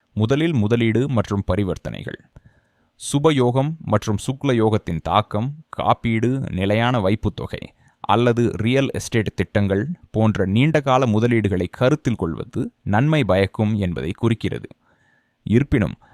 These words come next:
ரா-, ராகு காலத்தில் மதியம் ஒஸ்-, ஒன்று பொ-, மணி முப்பத்தி எட்டு நிமிடம் முதல் மூன்று மணி நான்கு நிமிடம் வரை எந்த ஒரு பெரிய நிதி முடிவையும்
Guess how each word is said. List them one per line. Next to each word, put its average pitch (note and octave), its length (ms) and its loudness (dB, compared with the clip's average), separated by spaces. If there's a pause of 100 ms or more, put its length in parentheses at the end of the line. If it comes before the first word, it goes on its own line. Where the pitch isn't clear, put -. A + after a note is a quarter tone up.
(140)
ரா-, G#2 320 4 (140)
ராகு A2 280 2
காலத்தில் G#1 480 -4 (560)
மதியம் F2+ 500 0 (520)
ஒஸ்-, - 260 0 (180)
ஒன்று A#2+ 280 4
பொ-, G2+ 180 0
மணி G2+ 280 0
முப்பத்தி G#2+ 460 0
எட்டு F2+ 260 -4
நிமிடம் E2+ 380 -4 (120)
முதல் F#2+ 320 2 (220)
மூன்று G#2 440 2
மணி F2+ 260 0 (260)
நான்கு G2 600 2
நிமிடம் F2 300 -2
வரை F2+ 240 -4 (540)
எந்த C3 400 4
ஒரு G3+ 240 2
பெரிய D#3+ 400 0
நிதி B2+ 240 2
முடிவையும் F2 600 0